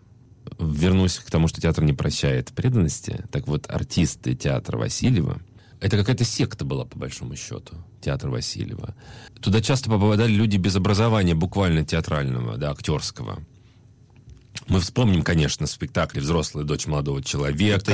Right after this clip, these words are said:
Speaker 2: я догадался, почему, ум, один музыкальный номер здесь.
Speaker 1: А он сейчас прозвучит.
Speaker 2: Ну.
Speaker 1: "Сырсо". Там,
Speaker 2: Да.
Speaker 1: конечно, там, там был на-, набран каст.
Speaker 2: Мгм.
Speaker 1: А, но это не было еще театром школы драматического искусства. С-, э, "Взрослая дочь молодого человека" — это Таганка.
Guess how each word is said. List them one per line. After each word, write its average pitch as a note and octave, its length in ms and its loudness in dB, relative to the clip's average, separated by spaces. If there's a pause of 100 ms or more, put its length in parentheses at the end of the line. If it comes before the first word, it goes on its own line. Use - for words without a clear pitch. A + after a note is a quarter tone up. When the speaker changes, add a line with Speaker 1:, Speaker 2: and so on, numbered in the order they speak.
Speaker 2:
я G#2 120 2
догадался, F#2+ 600 0
почему, F2 580 2
ум, D#2+ 300 2
один E2+ 240 4
музыкальный D#2+ 440 4
номер D2+ 260 2
здесь. - 360 -8
Speaker 1:
А F2 80 -2
он F#2 100 2
сейчас D#2+ 280 0
прозвучит. D2+ 680 -2
Speaker 2:
Ну. F2 320 2
Speaker 1:
"Сырсо". A2+ 1000 2
Там, F2+ 140 0
Speaker 2:
Да. D#2 60 2
Speaker 1:
конечно, F2+ 420 2
там, F#2+ 280 2
там F#2 200 4
был E2 240 2
на-, E2 180 0
набран E2 480 2
каст. - 680 -4 (220)
Speaker 2:
Мгм. G#2 200 6
Speaker 1:
А, G2+ 260 4
но F#2+ 200 4
это F#2+ 160 0
не A2 140 4
было A2 160 2
еще A2 180 0
театром G#2+ 360 2
школы G2 240 -2
драматического G2+ 440 -2
искусства. F2+ 380 -4 (280)
С-, - 120 -8
э, F2+ 240 2
"Взрослая F2 720 2
дочь F2 180 2
молодого E2 260 2
человека" — D#2+ 480 0
это - 240 -4
Таганка. F#2 720 0